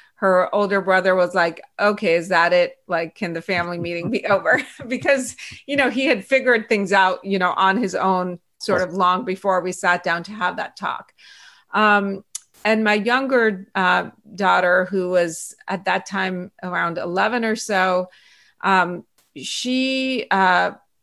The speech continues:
really had, like, two to three days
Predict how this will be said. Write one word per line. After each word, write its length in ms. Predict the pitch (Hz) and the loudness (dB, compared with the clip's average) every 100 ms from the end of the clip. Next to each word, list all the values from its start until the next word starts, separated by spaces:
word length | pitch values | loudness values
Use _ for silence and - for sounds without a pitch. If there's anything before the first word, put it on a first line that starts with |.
| _ _ _ _ | _ _ _ _
really 380 | 202 254 277 269 | -8 -2 0 0
had, 240 | 254 240 | 0 0
like, 240 | 202 196 - | 0 -2 -4
two 240 | - 269 | -6 -2
to 100 | 254 | 0
three 300 | 247 214 202 | 0 -2 -2
days 680 | 196 175 151 196 269 277 - | -2 0 0 0 -2 -4 -6